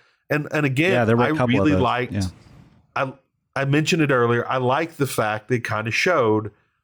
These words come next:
Speaker 1: Darby Allin might be a little smarter.
Speaker 2: Mm-hmm.
Speaker 1: He's more daring,
Speaker 2: Mm-hmm.
Speaker 1: but he's, like, a hundred and eighty pounds.
Speaker 2: Right.
Speaker 1: And, and, and Brody King is a good wrestler, and he's six five,
Speaker 2: Yeah.
Speaker 1: and he's a monster.
Speaker 2: Yeah.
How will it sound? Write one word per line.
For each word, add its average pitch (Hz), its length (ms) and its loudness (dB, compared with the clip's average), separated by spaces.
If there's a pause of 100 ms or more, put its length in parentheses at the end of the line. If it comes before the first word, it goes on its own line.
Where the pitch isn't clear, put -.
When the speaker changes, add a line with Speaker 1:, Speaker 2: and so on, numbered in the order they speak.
(200)
Speaker 1:
Darby 131 440 0
Allin 123 500 0
might 120 440 -2
be 110 500 0 (220)
a 117 40 0
little 110 200 4
smarter. 143 720 0 (160)
Speaker 2:
Mm-hmm. 113 300 4 (280)
Speaker 1:
He's 123 200 2
more 117 200 4
daring, 117 680 0
Speaker 2:
Mm-hmm. 113 300 4 (1000)
Speaker 1:
but 110 240 2
he's, 131 160 2
like, 139 140 0
a 123 80 0
hundred 127 280 2
and 123 100 0
eighty 120 200 2
pounds. 98 480 -6
Speaker 2:
Right. 87 220 0 (880)
Speaker 1:
And, 110 360 2 (100)
and, 110 220 0 (100)
and 110 160 0
Brody 131 280 2
King 131 340 0
is 110 80 2
a 98 60 0
good 107 280 -2
wrestler, 127 400 0
and 120 100 0
he's 92 140 -2
six - 300 -2
five, 92 480 -2
Speaker 2:
Yeah. 87 140 0
Speaker 1:
and 110 80 0
he's 101 140 0
a 110 40 2
monster. 95 600 -2
Speaker 2:
Yeah. 78 260 0